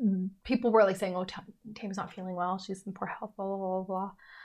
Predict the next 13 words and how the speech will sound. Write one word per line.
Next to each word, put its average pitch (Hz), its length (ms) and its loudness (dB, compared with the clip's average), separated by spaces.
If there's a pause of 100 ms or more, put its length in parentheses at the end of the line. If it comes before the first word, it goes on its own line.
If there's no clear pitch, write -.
(220)
Um, 202 240 12
and 214 120 8
on 220 120 10
October 240 400 10
nineteenth, 269 680 2
so 220 120 0
she 214 100 -2
was 202 120 0
shot 208 260 6
at 240 100 10
on 208 260 4
October 185 1200 0 (100)
ninth, 233 380 2